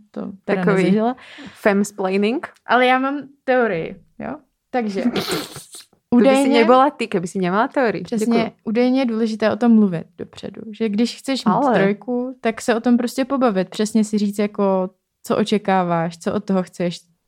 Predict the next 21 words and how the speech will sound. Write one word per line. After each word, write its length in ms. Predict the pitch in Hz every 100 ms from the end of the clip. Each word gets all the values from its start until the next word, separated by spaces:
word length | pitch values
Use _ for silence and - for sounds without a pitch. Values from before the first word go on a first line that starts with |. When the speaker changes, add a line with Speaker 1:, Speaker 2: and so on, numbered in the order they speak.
| _ _
Speaker 1:
čeho 200 | - 190
se 120 | 185 180
třeba 300 | - 190 185
bojíš. 580 | 175 180 175 185 - _ _ -
Speaker 2:
Přesně. 500 | 175 170 - 170 170 - _
Speaker 1:
A 60 | 202
nastavit 500 | 208 208 214 202 202
si 100 | 208
i 120 | 208
nějaký 300 | 202 202 220
pravidla, 500 | 214 202 208 180 170
že 440 | 170 180 175 175 - _ _ _ -
jako 200 | 202 208 202 190 - 208
pokud 280 | 208 220 208 - -
všichni 340 | - 214 220 214
tři 140 | 214
se 120 | 214
shodnou 340 | 208 208 214 214
na 120 | 180
tom, 200 | 185 190
že 400 | 196 190 175